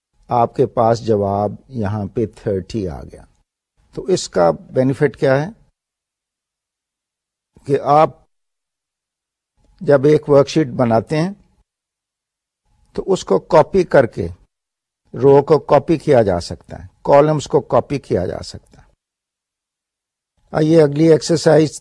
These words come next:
دیکھتے ہیں کہ سبٹریکشن کا جو سوال تھا اس میں ہم نے پہلے ٹوئنٹی فائیو انٹر کیا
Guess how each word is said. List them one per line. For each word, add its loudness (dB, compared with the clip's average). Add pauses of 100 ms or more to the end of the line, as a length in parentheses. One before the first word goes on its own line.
دیکھتے 0
ہیں -2 (2000)
کہ 0
سبٹریکشن 0 (400)
کا 2
جو 2
سوال 2
تھا -6 (1300)
اس -2
میں 0
ہم 0
نے 0 (160)
پہلے 4 (120)
ٹوئنٹی 0 (100)
فائیو 2
انٹر -2
کیا -2